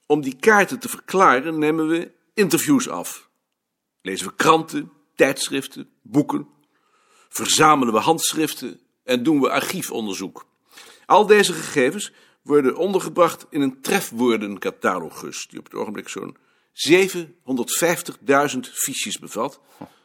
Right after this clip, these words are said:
verdeeld over tachtigduizend trefwoorden. Wie bij ons komt werken, heeft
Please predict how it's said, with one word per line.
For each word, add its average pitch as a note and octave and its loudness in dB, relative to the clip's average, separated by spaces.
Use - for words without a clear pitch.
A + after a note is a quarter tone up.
verdeeld C#3+ 0
over A2+ -4
tachtigduizend D#3 0
trefwoorden. F#2 -2
Wie C#3+ -2
bij C#3+ 6
ons G#3 2
komt C3+ 2
werken, F3+ 2
heeft E3 0